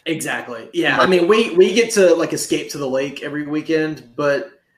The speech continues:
Speaker 1: I mean, I, I come here and, like, starting at, like, six thirty on Monday, all the way till probably six o'clock P M on Friday,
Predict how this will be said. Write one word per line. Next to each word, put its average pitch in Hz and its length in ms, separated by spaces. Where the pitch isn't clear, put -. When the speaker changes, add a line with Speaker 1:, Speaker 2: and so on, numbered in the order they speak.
Speaker 1:
I 151 60
mean, 156 340
I, 151 280
I - 20
come 156 240
here 151 420
and, 131 380
like, 120 180
starting 151 460
at, - 400
like, - 160
six 160 320
thirty 143 300
on 131 180
Monday, 131 580
all 143 200
the 143 80
way 139 260
till 131 260
probably 131 300
six - 360
o'clock - 340
P 135 120
M 123 120
on 120 120
Friday, 123 520